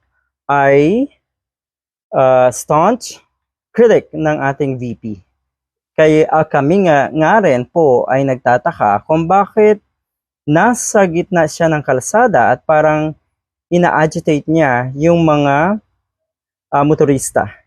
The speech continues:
Ginagalit daw. Tinitingnan po namin yung mga Facebook post niya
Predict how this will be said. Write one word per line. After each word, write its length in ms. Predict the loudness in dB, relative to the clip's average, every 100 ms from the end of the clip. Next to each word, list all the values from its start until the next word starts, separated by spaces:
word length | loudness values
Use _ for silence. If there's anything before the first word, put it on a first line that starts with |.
| _
Ginagalit 640 | -8 -4 0 0 0 -4
daw. 240 | -4 -6 -6 -16 _
Tinitingnan 720 | -10 -4 0 0 2 2 0
po 160 | 0 0
namin 480 | 2 2 0 0 0
yung 160 | 0
mga 160 | -2 -2
Facebook 480 | -4 -4 -6 -8 -4
post 320 | -6 -6 -6
niya 400 | 0 2 2 -2